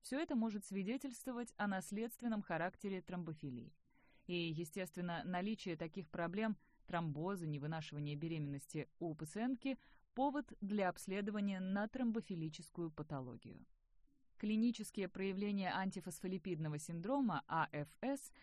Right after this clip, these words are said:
не носят чёткого системного характера. Их список столь разнообразен, что не имеет смысла перечислять все возможные варианты.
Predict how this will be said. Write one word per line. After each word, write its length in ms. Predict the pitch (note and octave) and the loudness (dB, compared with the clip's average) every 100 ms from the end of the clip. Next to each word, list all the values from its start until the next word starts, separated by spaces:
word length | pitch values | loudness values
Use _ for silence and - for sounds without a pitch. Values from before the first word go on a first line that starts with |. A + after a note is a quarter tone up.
| - - | -6 4
не 160 | A#3 | 6
носят 420 | A3+ C4+ D#4+ D4 | 8 6 2 -4
чёткого 500 | - B3+ C#4 - A#3+ | -4 -4 -4 -2 -4
системного 600 | A#3 G3+ - G3+ G3 E3+ | -2 -4 -2 0 0 -2
характера. 600 | F3 E3 D#3 - - - - - - | -4 -4 -4 -4 -10 -18 -20 -20 -6
Их 180 | G3+ | -6
список 380 | - - E4 G3+ | -4 -6 -6 -6
столь 260 | - A3 F#3 | -4 -2 0
разнообразен, 720 | E3+ F3+ G3 G#3 C4+ C#4+ F#3 | 0 0 0 2 2 2 -2
что 300 | - G#3 G3 - | -4 -2 -2 2
не 300 | A3+ A#3 A#3 | 4 6 6
имеет 320 | B3 D#4+ - | 2 0 -4
смысла 420 | A#3+ C4 - C4 | 0 0 0 -2
перечислять 580 | A3 G3+ G3+ - A#3+ A#3+ - | -2 -2 -4 -2 -2 -2 -8
все 360 | - A3+ C#4 | -6 0 2
возможные 580 | A3+ F3+ F3 F3 E3 D#3+ | 2 2 0 -2 -2 0
варианты. 520 | D#3 C#3+ B2 - - | 0 -2 -4 -8 -14